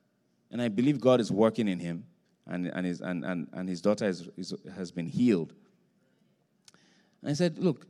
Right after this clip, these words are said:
you know, you may be a Muslim or whatever. This is not about religion. This is God reaching out to you for a very specific reason today, because he wants you to know who he is.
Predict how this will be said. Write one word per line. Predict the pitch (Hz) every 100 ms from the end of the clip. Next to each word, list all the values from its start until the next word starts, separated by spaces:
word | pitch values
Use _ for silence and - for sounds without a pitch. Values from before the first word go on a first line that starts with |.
| _
you | 143
know, | 139 139
you | 139 -
may | 147 147
be | 180
a | 160
Muslim | 127 135 143
or | 113
whatever. | 110 107 104
This | 98 170 143
is | 120
not | 131
about | 107 98
religion. | 92 104 127 101
This | 98 139
is | 98
God | 82 107 110 113 117 - _
reaching | 110 120 123
out | 110 107
to | 98
you | 90 92 101 - _
for | - 95
a | 92
very | 104 110
specific | - 107 101 95
reason | 90 87 90
today, | 85 80
because | 80 92 90
he | 90
wants | 82 101 110 -
you | 101
to | 92
know | 85 98 104
who | 98 95
he | 82 104
is. | 101 -